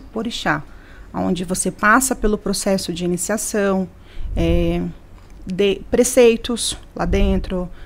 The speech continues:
né? E você também cuidava também, a casa que eu estava, o pai de santo cuidava de Exus, pombagira,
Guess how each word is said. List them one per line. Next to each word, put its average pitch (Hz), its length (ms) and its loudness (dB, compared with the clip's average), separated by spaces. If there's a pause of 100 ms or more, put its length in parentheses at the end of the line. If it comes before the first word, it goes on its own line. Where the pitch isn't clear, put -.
(140)
né? 185 320 0
E 262 80 0
você 277 260 2
também 269 320 4
cuidava 240 560 4
também, 208 480 0
a 196 60 2
casa 190 300 -2
que - 80 -10
eu 196 60 -4
estava, 190 500 0
o 196 100 0
pai 185 240 0
de - 80 -10
santo 196 420 -2
cuidava 185 600 0 (260)
de 170 160 -4
Exus, 226 580 -2 (340)
pombagira, 185 880 2